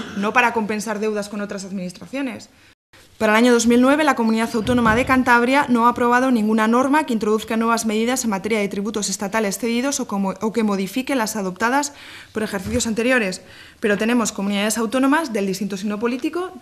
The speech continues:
del Partido Popular y del Partido Socialista, y todas ellas, en un momento que en este caso es de crisis económica, han adoptado medidas de tipo fiscal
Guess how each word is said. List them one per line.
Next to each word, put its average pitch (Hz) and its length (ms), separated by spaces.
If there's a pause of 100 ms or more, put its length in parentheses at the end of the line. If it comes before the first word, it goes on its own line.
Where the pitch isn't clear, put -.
(140)
del 190 200
Partido 196 300
Popular 220 320
y 240 40
del 196 140
Partido 208 240
Socialista, 254 520
y 226 120
todas 240 320
ellas, 320 500
en 202 160
un 214 400
momento 226 500
que 196 80
en 185 60
este 185 160
caso 233 320
es 214 80
de 185 100
crisis 185 300
económica, 285 560 (440)
han 226 140
adoptado 254 480
medidas 226 540
de 185 80
tipo 208 280
fiscal 254 460